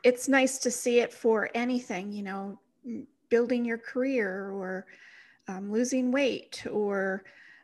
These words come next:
um, having a certain real goal at the end of twenty twenty-one or in the middle, or I don't know,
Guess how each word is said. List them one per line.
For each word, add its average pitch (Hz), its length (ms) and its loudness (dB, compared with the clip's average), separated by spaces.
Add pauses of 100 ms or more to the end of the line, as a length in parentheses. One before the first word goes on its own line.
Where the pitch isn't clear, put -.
(120)
um, 196 560 -4 (300)
having 240 600 2
a 233 80 -4
certain 240 680 0 (1000)
real 254 340 6
goal 240 540 4
at - 140 -4
the 202 120 -2
end 220 220 -2
of 214 180 -8
twenty 226 360 -4
twenty-one 220 720 -6
or 190 540 -6
in 233 120 -2
the 247 60 -2
middle, 254 500 -2
or 202 480 -4 (1500)
I 233 100 -4
don't 294 140 -2
know, 240 300 -2